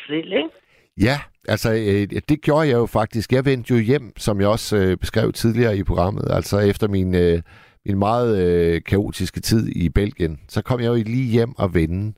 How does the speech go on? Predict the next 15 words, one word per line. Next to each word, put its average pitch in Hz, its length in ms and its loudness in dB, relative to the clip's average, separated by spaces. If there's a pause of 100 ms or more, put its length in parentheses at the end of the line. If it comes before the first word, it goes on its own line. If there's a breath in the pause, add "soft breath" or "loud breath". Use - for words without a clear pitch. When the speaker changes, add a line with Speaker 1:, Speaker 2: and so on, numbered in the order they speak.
(520)
Speaker 2:
Og - 140 0
der 123 100 2
kan 135 120 0
jeg 117 80 0
faktisk 120 260 -2
også 117 160 -2
godt 117 120 0
huske, 120 340 -2
at 87 100 -2
mor 95 180 2
og 110 80 0
far 101 200 0
var 95 160 2
sådan 95 220 -2
lidt, 101 140 -2